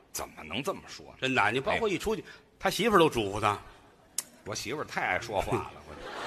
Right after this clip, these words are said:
Speaker 2: 你，你要照顾好德刚。
Speaker 1: 哦。
Speaker 2: 他要是有个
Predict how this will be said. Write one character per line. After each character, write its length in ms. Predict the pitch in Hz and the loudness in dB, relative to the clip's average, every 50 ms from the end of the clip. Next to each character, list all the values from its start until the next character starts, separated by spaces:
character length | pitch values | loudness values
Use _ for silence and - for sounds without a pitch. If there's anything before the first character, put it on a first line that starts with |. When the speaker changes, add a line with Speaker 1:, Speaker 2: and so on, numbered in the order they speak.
| - - - - - - - - - - - - - - - - - - - - - - - - 135 | -6 -4 -4 -4 -4 -4 -4 -4 -4 -4 -4 -4 -4 -4 -6 -6 -6 -8 -8 -10 -10 -10 -10 -4 0
Speaker 2:
你， 140 | 120 123 127 139 | 0 0 2 2
你 80 | 123 | 4
要 160 | 120 123 120 113 | 6 6 6 6
照 200 | - 123 113 110 | 4 2 2 4
顾 80 | 107 | 2
好 200 | 101 - - 95 | 2 0 0 -2
德 180 | - - 104 104 | 0 -2 -2 0
刚。 240 | 104 104 101 - - - - - - - - - - - | 0 0 -2 -2 -6 -14 -20 -20 -20 -20 -20 -20 -16 -8
Speaker 1:
哦。 260 | 107 104 101 92 87 - - - | -4 -2 -2 -2 -2 -6 -10 -14
Speaker 2:
他 160 | - - 135 | -2 2 4
要 160 | 131 123 120 110 | 6 6 6 4
是 80 | 110 | 2
有 140 | 110 107 110 | 0 0 0
个 200 | 107 113 117 | 0 0 0